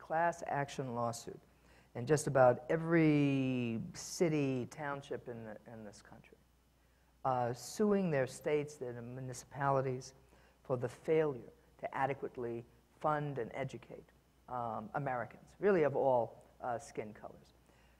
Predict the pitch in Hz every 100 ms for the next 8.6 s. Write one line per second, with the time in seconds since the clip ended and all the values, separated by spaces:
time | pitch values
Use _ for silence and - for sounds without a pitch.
0 | _ 131 127 - 131 - - 185 165 151
1 | 135 131 135 139 135 127 156 160 - 156
2 | 143 - - _ _ _ - 131 123 117
3 | 117 - 123 120 117 113 110 - 113 117
4 | 120 131 135 127 - - 123 120 117 -
5 | 123 113 113 - _ _ - 120 123 120
6 | 120 120 - 123 120 120 113 - 135 117
7 | 117 - _ - 135 123 123 131 120 123
8 | 113 - - 113 117